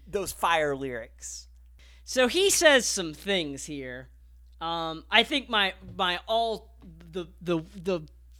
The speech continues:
Speaker 2: most fucked up one has to be like, "All I gotta do,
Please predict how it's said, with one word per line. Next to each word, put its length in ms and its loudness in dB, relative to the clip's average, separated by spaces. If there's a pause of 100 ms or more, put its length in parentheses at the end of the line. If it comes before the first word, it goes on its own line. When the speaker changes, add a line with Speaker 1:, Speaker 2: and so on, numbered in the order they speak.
(120)
Speaker 2:
most 420 2
fucked 420 -4
up 220 -6
one 240 -12
has 280 -10
to 60 -14
be 240 -10
like, 340 -10 (640)
"All 200 6
I 80 6
gotta 260 2
do, 300 -8